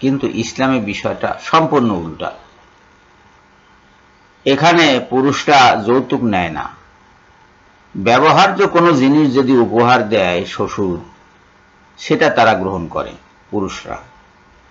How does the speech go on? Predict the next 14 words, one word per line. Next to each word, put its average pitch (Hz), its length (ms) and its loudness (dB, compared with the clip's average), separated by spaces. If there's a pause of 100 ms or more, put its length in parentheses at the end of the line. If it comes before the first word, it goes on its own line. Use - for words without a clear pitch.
(280)
কিন্তু 160 540 -2 (1120)
যৌতুক 185 500 2
নেওয়ার 170 240 4
ব্যবস্থা 127 540 0 (280)
ইসলামে 101 420 -2
নাই, 80 340 -8
বরং 127 300 2 (100)
উল্টা। 101 400 0 (1900)
নারীদেরকে 139 920 2
তারা 127 180 4
দেনমোহর 131 600 2
দেয়। 85 300 -8 (2750)
এ 135 140 2
দেনমোহর 160 720 6